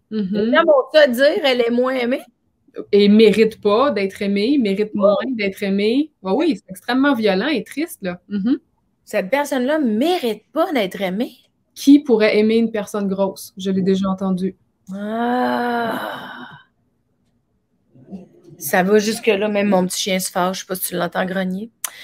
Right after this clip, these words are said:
Speaker 2: Mais, ah ouais, hein, cette personne-là mérite pas d'être aimée. Ouf.
Speaker 1: C'est dur, hein ?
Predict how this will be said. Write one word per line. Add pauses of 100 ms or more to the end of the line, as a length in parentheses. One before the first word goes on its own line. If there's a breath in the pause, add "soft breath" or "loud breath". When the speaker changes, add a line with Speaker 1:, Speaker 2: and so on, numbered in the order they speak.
(680 loud breath)
Speaker 2:
Mais, (120)
ah
ouais,
hein,
cette
personne-là
mérite
pas
d'être
aimée.
Ouf. (2000 loud breath)
Speaker 1:
C'est
dur,
hein ?